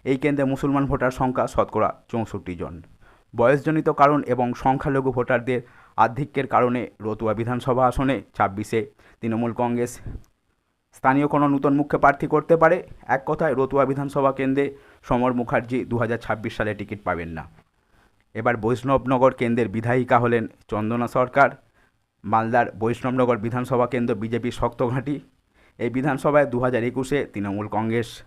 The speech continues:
হাড্ডাহাড্ডি লড়াইয়ে বিজেপি প্রার্থীকে মাত্র তিন হাজার ভোটে পরাজিত করেছিলেন।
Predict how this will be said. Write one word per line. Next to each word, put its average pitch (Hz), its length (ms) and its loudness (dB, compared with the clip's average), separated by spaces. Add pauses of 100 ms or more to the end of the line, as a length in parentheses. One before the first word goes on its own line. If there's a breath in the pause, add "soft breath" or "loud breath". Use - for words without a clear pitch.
(180)
হাড্ডাহাড্ডি 123 420 0
লড়াইয়ে 120 420 4
বিজেপি 117 260 -4
প্রার্থীকে 113 460 0 (500 soft breath)
মাত্র 98 220 0 (120)
তিন 127 140 0
হাজার 127 220 0
ভোটে 127 200 -2
পরাজিত 123 380 0
করেছিলেন। 143 500 -2